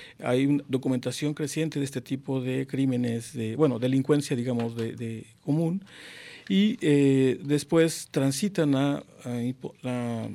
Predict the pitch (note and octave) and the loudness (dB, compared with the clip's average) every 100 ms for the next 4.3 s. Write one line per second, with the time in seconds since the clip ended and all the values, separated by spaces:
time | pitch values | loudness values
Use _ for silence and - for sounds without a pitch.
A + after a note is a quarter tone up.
0 | - - B2+ C#3 C3+ C3+ E3 E3 D#3 D#3 | -12 -14 -14 -6 -4 -2 -2 0 0 -2
1 | - D#3 D3 D3+ D3 C3+ B2 A#2+ C#3 D3 | -2 -6 -4 -4 -2 -2 -2 -2 -2 -2
2 | C3+ C3+ - B2 B2 B2+ C3 C3 B2 - | -2 -4 -2 -2 -2 -2 -2 -2 -6 -8
3 | B2 A2+ A2+ - - - - - _ A2+ | -6 -6 -8 -14 -18 -18 -18 -20 _ -14
4 | G2 - | -14 -18